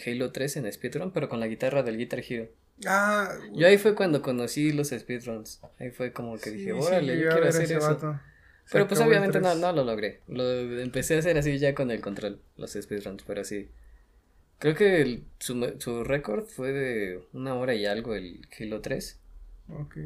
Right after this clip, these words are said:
Speaker 1: Eh, pero sí, ahí fue mi primer acercamiento que tuve con los speedruns. Y luego ya después de eso, fue que empecé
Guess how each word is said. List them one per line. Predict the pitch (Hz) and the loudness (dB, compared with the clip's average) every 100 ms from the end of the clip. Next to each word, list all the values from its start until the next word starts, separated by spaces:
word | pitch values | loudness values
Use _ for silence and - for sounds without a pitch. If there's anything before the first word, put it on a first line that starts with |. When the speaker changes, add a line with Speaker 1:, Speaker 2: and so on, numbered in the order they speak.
| 151 - - - | -10 -10 -14 -8
Speaker 1:
Eh, | 110 107 107 101 | -6 -6 -6 -6
pero | 107 | -6
sí, | 107 120 | -4 -4
ahí | 120 | -4
fue | 117 123 | -4 -4
mi | 117 104 | -2 -4
primer | 104 101 107 | -6 -8 -6
acercamiento | 107 104 - 98 98 - | -6 -8 -8 -8 -8 -10
que | - | -10
tuve | - 101 | -6 -6
con | - 92 | -6 -10
los | 92 | -10
speedruns. | 95 - 98 98 98 - - - - - | -12 -8 -8 -8 -10 -14 -16 -18 -12 0
Y | |
luego | 139 185 | 4 6
ya | 202 202 | 6 4
después | 190 - 202 190 | 2 4 4 4
de | 196 | 0
eso, | - 254 277 - - - - - | 0 0 -2 -10 -12 -12 -14 -16
fue | - 147 | 0 2
que | 160 147 117 107 104 | 6 6 6 4 2
empecé | 101 113 135 135 135 | 0 -2 2 2 4